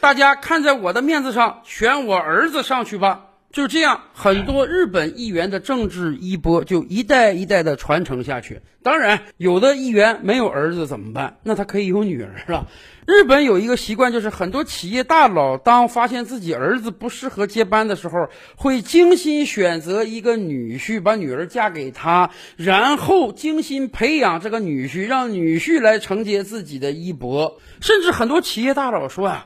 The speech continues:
，“你这个儿子是没法选择的，出生什么样就什么样，你改变不了他的人生。可是女婿是可以选择的，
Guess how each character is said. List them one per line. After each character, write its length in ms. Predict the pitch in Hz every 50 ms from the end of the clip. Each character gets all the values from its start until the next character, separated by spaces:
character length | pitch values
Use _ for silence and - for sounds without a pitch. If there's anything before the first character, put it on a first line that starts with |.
| _ _ -
，“你 140 | - 175 190
这 80 | 240 320
个 100 | 339 285
儿 280 | - 143 151 208 294
子 100 | 330 349
是 100 | 254 233
没 140 | 220 233 262
法 160 | 226 254 294
选 260 | - - 196 135 113 113
择 220 | 101 107 117 131
的， 160 | 143 131 - _
出 200 | - - 349 370
生 200 | 277 330 330 302
什 120 | - -
么 100 | 208 220
样 240 | 226 226 220 202 180
就 160 | - 220 214
什 180 | 175 - - 139
么 100 | 147 156
样， 180 | 185 180 - -
你 100 | 190 240
改 180 | - 170 127 135
变 180 | 180 240 220
不 80 | 190 220
了 120 | 196 147
他 80 | 131 151
的 100 | 160 151
人 180 | 127 120 139
生。 180 | - - 131 135
可 100 | - 202
是 220 | 185 240 302 262 - - - -
女 400 | - 214 208 196 185 170 165 160
婿 320 | 165 - 285 285 269 254 208
是 220 | 196 208 185 175
可 180 | 165 - 170 170
以 180 | 165 160 160
选 340 | 165 - - 131 117 110 107
择 280 | 101 104 104 104 113 135
的， 200 | 147 143 - 117